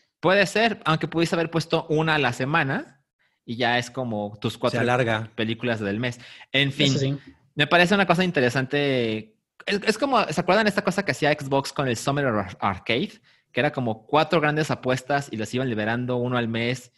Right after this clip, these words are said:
Speaker 1: y había descuentos y demás. Ah, pues es como una cosa de, en esta plataforma tienes nuevo contenido semanal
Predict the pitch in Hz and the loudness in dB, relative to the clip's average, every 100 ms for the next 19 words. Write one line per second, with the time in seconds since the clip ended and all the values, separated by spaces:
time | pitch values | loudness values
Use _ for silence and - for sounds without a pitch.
0 | _ 113 113 117 - 120 117 120 113 101 | _ -2 -2 -2 -4 -4 -4 -4 -8 -6
1 | 107 147 - - - 147 156 - - 151 | -6 -8 -12 -20 -2 0 0 0 -4 -4
2 | - 165 151 151 147 156 135 120 - 147 | -4 -2 -2 -2 -2 -2 -2 -2 0 -2
3 | 160 - 151 135 151 143 147 - 135 139 | 0 0 0 0 0 0 -4 -4 -4 -6
4 | - 135 143 156 123 117 120 123 131 135 | -6 -4 -2 -2 -4 -4 -6 -6 -4 -4
5 | - 104 104 180 302 | -4 -4 0 -2 -2